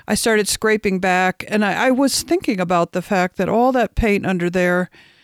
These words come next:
uh, was adding, you know, I was discovering things when I scraped back and when I put solvents on it that I had forgotten were there. And I was going all the way down to the first few layers in places, not over the whole painting,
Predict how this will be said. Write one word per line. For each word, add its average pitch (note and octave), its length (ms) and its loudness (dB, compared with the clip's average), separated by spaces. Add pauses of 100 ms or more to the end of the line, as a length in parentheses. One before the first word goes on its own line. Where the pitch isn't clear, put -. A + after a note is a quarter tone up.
(520)
uh, F3+ 280 -2
was F#3+ 360 -2
adding, G#3 540 0 (240)
you A3 100 -2
know, G#3+ 80 0
I G3 80 0
was G3+ 100 0
discovering A3 560 0
things G3 320 -4
when F#3+ 140 0
I F3 160 0
scraped F#3 380 -2
back F#3 380 0
and F#3 120 0
when F#3 100 0
I F3 100 0
put - 200 -4
solvents F3+ 500 0
on F3+ 160 0
it E3+ 140 -2
that F#3 200 0
I F#3 140 0
had F#3+ 120 0
forgotten F3 420 -2
were E3 120 0
there. E3+ 360 -2 (800)
And E3+ 420 -2 (220)
I G3 140 -2
was F#3+ 160 0
going F3 220 -2
all F3 140 0
the F#3 80 0
way F3 120 2
down E3+ 300 0
to G3+ 140 -2
the F3 100 -2
first E3+ 340 -4
few G3 120 0
layers F3 640 0
in G3 140 0
places, - 680 -2 (160)
not G3 280 -4
over F#3 160 -2
the F3 100 -4
whole F3+ 140 0
painting, F#3 540 0